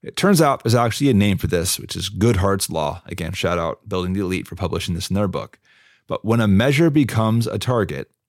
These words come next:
it stops being a good measure. So don't optimize for the test.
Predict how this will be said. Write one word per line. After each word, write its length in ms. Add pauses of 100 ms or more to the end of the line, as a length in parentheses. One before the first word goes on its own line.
(240)
it 140
stops 480
being 460
a 120
good 300
measure. 400 (920)
So 160
don't 420 (100)
optimize 640
for 280
the 100
test. 480